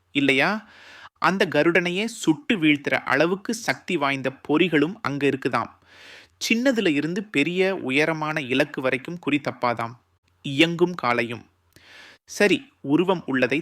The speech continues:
தாக்கலாம். உருவமே இல்லாத வேகமா வீசுற காற்றை என்ன செய்ய முடியும்? அதையும் தாக்கக்கூடிய, தடுக்கக்கூடிய பொறிகள் அங்க இருக்குதாம். என்ன ஒரு கற்பனை,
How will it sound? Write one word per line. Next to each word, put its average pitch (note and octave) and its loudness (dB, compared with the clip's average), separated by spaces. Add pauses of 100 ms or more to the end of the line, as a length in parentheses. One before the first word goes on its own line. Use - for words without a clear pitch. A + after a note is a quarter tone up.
தாக்கலாம். C3 -2 (720)
உருவமே G#3 2 (120)
இல்லாத C#3 0 (380)
வேகமா G3 2
வீசுற C#3+ -2 (120)
காற்றை C#3 0
என்ன C#3+ -2
செய்ய D#3+ -2
முடியும்? D3 -4 (540)
அதையும் G#3 2
தாக்கக்கூடிய, C3+ 0 (420)
தடுக்கக்கூடிய D#3+ 2
பொறிகள் C#3 2
அங்க B2+ -2
இருக்குதாம். B2+ -2 (800)
என்ன F3 2
ஒரு C#3 2
கற்பனை, B2 -4